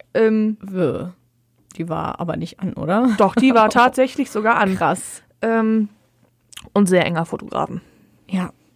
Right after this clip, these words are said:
Speaker 2: Aber es war auch insgesamt, ist ja eher ein relativ kleiner Laden.
Speaker 1: Ja.
Speaker 2: Und relativ viele Leute <laughs> da.
Speaker 1: Ja, das stimmt.
Speaker 2: Und, äh, das Witzige war nicht so witzig, weil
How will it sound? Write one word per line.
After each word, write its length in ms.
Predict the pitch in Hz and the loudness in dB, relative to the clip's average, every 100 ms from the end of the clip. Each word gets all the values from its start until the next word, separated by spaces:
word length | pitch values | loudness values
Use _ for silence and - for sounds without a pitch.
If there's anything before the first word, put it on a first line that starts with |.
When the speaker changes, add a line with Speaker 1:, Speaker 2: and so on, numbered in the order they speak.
| _ | _
Speaker 2:
Aber 160 | 185 196 | 0 2
es 140 | 202 | 2
war 160 | 240 240 | 0 -2
auch 100 | 226 | 0
insgesamt, 440 | 240 - 226 269 - | -2 0 0 0 -2
ist 160 | - | -2
ja 200 | 220 196 - | 2 2 2
eher 180 | 185 175 | -2 0
ein 80 | |
relativ 400 | 175 175 165 - | -2 -4 -6 -8
kleiner 340 | - 226 311 330 | -4 -2 2 2
Laden. 420 | 262 254 262 262 _ - | 2 2 2 0 _ -8
Speaker 1:
Ja. 120 | - - - _ - | -8 -8 -20 _ 0
Speaker 2:
Und 380 | 233 233 226 208 | 4 4 4 0
relativ 600 | - 214 220 202 208 - | -6 0 2 2 0 -8
viele 340 | - 330 311 | -2 2 4
Leute 480 | 214 151 170 196 196 | 4 4 4 4 4
<laughs> 20 | |
da. 340 | 196 180 180 - - | 2 0 -2 -4 -8
Speaker 1:
Ja, 460 | 214 220 190 185 277 | -2 0 0 -2 -4
das 120 | 311 | 0
stimmt. 120 | 226 | 2
Speaker 2:
Und, 260 | 240 233 - | 4 2 2
äh, 220 | 214 208 | 0 0
das 340 | 214 - - | -2 -10 -10
Witzige 540 | 226 - 233 226 214 202 | -10 -6 -2 0 0 0
war 160 | 190 170 | -2 -2
nicht 280 | 175 233 - | -4 -6 -4
so 120 | 247 | -2
witzig, 500 | 262 - 285 277 - | -2 -4 -4 -4 -4
weil 420 | 202 196 196 202 | 0 0 2 -2